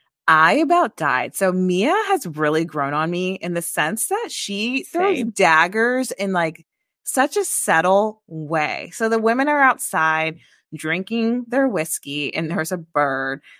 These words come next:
Speaker 1: It's like, "Caw, caw."
Speaker 2: It was like a
Speaker 1: And
Speaker 2: black crow, too.
Speaker 1: Yes,
Speaker 2: It's, like,
Speaker 1: and Mia just
Speaker 2: scary.
Speaker 1: looks at Wendy. It's like, "Is that your mama?"
Speaker 2: I, first of all, I actually think this isn't Wendy the way she is, but I think it was, like, very funny and, like, kind of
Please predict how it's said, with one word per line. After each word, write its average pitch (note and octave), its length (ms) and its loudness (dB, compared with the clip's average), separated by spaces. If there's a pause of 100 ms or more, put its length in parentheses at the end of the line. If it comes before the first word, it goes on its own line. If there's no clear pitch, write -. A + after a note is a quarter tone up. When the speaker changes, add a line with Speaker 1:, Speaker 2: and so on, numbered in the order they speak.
(140)
Speaker 1:
It's - 80 -8
like, - 220 2
"Caw, B4+ 440 2 (100)
caw." A#4+ 480 0 (300)
Speaker 2:
It B3 60 -6
was A#3+ 80 0
like A3+ 100 0
a A3 60 4
Speaker 1:
And G#3 220 6
Speaker 2:
black F#3+ 260 2
crow, D#3+ 500 -4
too. A#3+ 80 2
Speaker 1:
Yes, D4 380 6
Speaker 2:
It's, - 120 -8
like, G3+ 100 2
Speaker 1:
and A3+ 200 -2
Mia C#4 460 4
just D#4 200 2
Speaker 2:
scary. F3 280 0
Speaker 1:
looks F#3+ 340 0
at C4 220 4
Wendy. G3 340 -4
It's G#3+ 80 -4
like, F#3+ 160 -4
"Is G3+ 80 -2
that C#4 200 0
your C#4+ 120 0
mama?" C4 380 2 (720)
Speaker 2:
I, G3+ 280 2 (600)
first F3+ 240 -6
of D#3 80 -14
all, - 160 -14 (720)
I F4+ 300 4
actually C#4+ 240 0
think G#3 480 0 (760)
this G3+ 240 2
isn't G3 240 -2
Wendy E3 360 -2
the E3 100 -4
way D#3+ 160 0
she - 200 -8
is, F3 200 -2
but - 100 -4
I C#4 140 4
think D#4 160 0
it B3 80 2
was, G#3+ 100 -2
like, F#3+ 140 0
very F3+ 420 2
funny F3 500 -2
and, F#3 120 -4
like, E3+ 160 -6
kind G3+ 200 0
of F3 120 -6